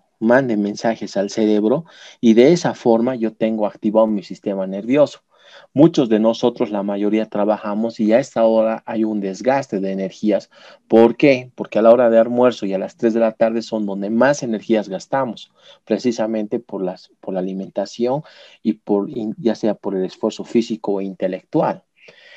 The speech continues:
Entonces es importante que por favor tomen algunas características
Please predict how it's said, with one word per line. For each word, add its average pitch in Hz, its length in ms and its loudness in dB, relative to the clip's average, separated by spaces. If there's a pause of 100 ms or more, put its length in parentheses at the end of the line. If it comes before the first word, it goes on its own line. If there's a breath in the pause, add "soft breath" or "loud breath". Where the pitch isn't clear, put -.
(160 soft breath)
Entonces 147 440 0
es 147 120 -6
importante 127 880 -2
que - 140 -8
por - 180 -6
favor 110 400 -2
tomen 120 420 -6
algunas 104 440 -4
características 101 840 -6